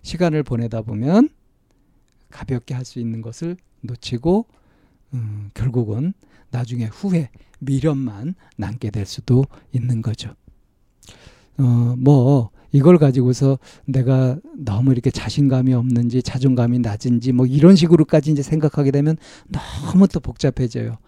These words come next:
그런 거 일일이 따지지 말고, 응? 뭐 그냥 가볍게 자기 이야기를 표현해보고 상대 반응을 보고 그것에 따라서 내가 하겠다.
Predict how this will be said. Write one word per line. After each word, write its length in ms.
그런 240
거 140
일일이 280
따지지 400
말고, 540
응? 140
뭐 480
그냥 240
가볍게 640
자기 260
이야기를 420
표현해보고 800
상대 340
반응을 420
보고 580
그것에 360
따라서 360
내가 280
하겠다. 520